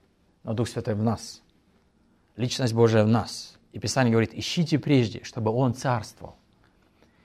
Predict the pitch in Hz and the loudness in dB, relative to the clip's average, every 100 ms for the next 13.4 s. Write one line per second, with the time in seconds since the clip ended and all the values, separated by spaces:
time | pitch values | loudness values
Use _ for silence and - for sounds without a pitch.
0 | _ - 170 226 220 220 214 - 214 214 | _ 2 4 6 6 6 2 2 4 6
1 | 214 - 190 190 196 180 175 185 185 - | 4 2 2 2 4 2 4 2 0 -6
2 | 196 196 - - 107 107 - _ - - | -2 -2 -2 -10 -10 -12 -14 _ -20 0
3 | 165 214 233 214 175 202 196 190 185 - | 6 8 8 4 4 6 6 4 2 2
4 | 175 156 147 - 180 190 190 196 202 190 | 2 2 2 2 4 6 4 2 2 0
5 | - 107 98 - 147 175 - 196 190 - | -4 -12 -12 -4 -2 -2 -4 -6 -6 -10
6 | _ _ _ _ _ _ _ _ _ _ | _ _ _ _ _ _ _ _ _ _
7 | - 226 - - 311 320 320 - - - | 4 4 4 8 12 10 8 0 -20 -16
8 | - 175 185 170 - 151 - 151 160 139 | -4 2 4 4 2 -2 0 2 6 4
9 | - 110 - - - - 180 214 - - | 4 -8 -10 -12 -10 -2 0 0 -2 -8
10 | - 104 - _ _ _ 143 139 147 139 | -14 -14 -16 _ _ _ -4 2 4 4
11 | 127 - 160 156 135 127 123 101 92 143 | 0 -2 -4 -2 -2 0 2 0 -6 -4
12 | 185 175 120 113 - 104 117 135 123 113 | -4 -4 -4 -4 -6 -6 -2 -2 -2 -2
13 | 160 156 - 113 | -2 -2 -4 -6